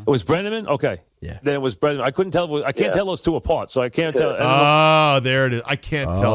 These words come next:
Speaker 2: Oh.
Speaker 4: those two apart. Mm, really?
Speaker 2: I gotta
Speaker 1: What
Speaker 2: have
Speaker 1: it
Speaker 2: to
Speaker 1: was.
Speaker 2: get this clip from you to play it when Vasgersian comes on my show again, 'cause we call him the Armenian Bob Costas,
Speaker 1: <laughs>
Speaker 2: and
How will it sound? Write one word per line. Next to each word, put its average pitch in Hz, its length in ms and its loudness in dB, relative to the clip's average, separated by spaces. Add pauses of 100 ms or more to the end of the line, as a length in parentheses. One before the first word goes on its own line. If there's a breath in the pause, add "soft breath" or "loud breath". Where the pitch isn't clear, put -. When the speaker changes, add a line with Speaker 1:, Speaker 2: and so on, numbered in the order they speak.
Speaker 2:
Oh. 104 60 2
Speaker 4:
those 92 160 -2
two 110 220 -2
apart. 90 500 -4
Mm, 120 320 -6
really? 120 400 -4
Speaker 2:
I 160 120 2
gotta 208 160 2
Speaker 1:
What 170 60 4
Speaker 2:
have 170 100 4
Speaker 1:
it 107 40 -6
Speaker 2:
to - 60 2
Speaker 1:
was. - 60 0
Speaker 2:
get 165 160 2
this 139 180 0
clip 135 240 0
from 123 160 -2
you 120 200 2
to 123 140 -2
play 139 300 0
it 123 100 -2
when 117 140 -2
Vasgersian 120 480 -2
comes 117 180 0
on 117 120 -2
my 104 120 -2
show 117 260 -2
again, 104 280 -4
'cause 101 160 -4
we 117 100 -2
call 120 220 0
him 113 100 -2
the 110 120 0
Armenian 107 460 -2
Bob 101 280 -4
Costas, 113 680 -2
Speaker 1:
<laughs> - 60 -14
Speaker 2:
and 113 340 -2